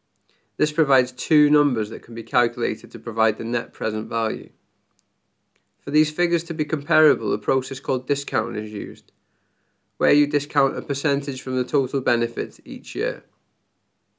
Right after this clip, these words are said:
To get the social return on investment ratio, you divide the discounted value of benefits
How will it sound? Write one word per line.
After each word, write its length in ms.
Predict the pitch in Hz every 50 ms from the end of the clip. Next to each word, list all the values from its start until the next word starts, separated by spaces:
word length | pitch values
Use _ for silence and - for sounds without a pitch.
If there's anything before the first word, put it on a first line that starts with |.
| _ _ _ _ _ _ _ _ _ _ _ _ _ _ _ _ _ _ _ _ _ _ -
To 100 | - 151
get 220 | 147 151 147 -
the 80 | - 147
social 360 | 143 - 160 151 147 - 151
return 340 | 147 143 143 143 147 139 135
on 40 | 139
investment 540 | 135 131 127 131 127 127 - - 127 123 127
ratio, 540 | 139 147 143 143 143 - 151 151 147 139
you 180 | 135 131 131 127
divide 420 | 127 139 127 139 135 131 131 127
the 60 | 131 139
discounted 680 | - 156 151 151 - - 143 131 123 123 135 120 117
value 360 | 123 120 120 117 117 113 110
of 100 | 104 -
benefits 580 | 131 127 123 123 123 - 131 127 - - -